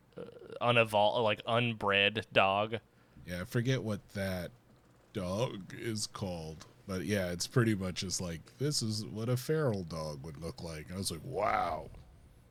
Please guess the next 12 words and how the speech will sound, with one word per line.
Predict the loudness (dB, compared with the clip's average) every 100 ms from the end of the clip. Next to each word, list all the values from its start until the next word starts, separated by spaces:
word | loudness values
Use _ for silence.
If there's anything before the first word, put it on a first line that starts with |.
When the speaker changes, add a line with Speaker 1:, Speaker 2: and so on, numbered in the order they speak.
| -18
Speaker 2:
beautiful." | 2 6 8 6 2 -10 -12 -18 -20 -4
<laughs> | -4 2 2 4 2 4 0 0 -2
Like, | -2 -2 -4
amazing. | -4 -2 6
Speaker 1:
It's, | 6 10
uh, | 12 12 12 12 10 8 6
the, | 6 4 6
the | 4 4
breed | 4 2 4
is | 2 2
Carolina | 2 6 8 8 6 4 4 4
dog. | 4 4 0